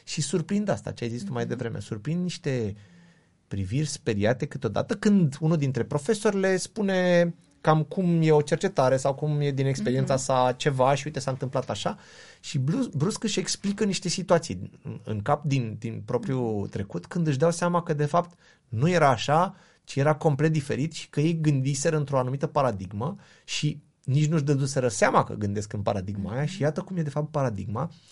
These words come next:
Speaker 1: și sunt unii șocați. Am văzut oameni care în pauza dintre cele două module au stat o oră cu privirea în gol, așa.
Speaker 2: Wow.
Speaker 1: Deci tot ce am gândit eu până acum,
Speaker 2: A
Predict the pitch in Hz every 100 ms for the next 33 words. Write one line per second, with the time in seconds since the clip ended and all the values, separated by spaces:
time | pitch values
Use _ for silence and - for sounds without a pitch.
0 | - - 104 113 104 127 131 170 175 -
1 | 98 104 131 107 110 139 147 123 123 120
2 | - - - 107 101 98 104 110 117 117
3 | 90 90 101 107 104 90 - 98 98 107
4 | 107 104 95 92 104 87 107 123 - 135
5 | - 107 104 101 127 143 139 127 131 135
6 | 156 175 180 151 95 - - - 247 -
7 | - - - - - 302 - 139 - -
8 | - 156 160 123 120 156 165 139 110 104
9 | 151 156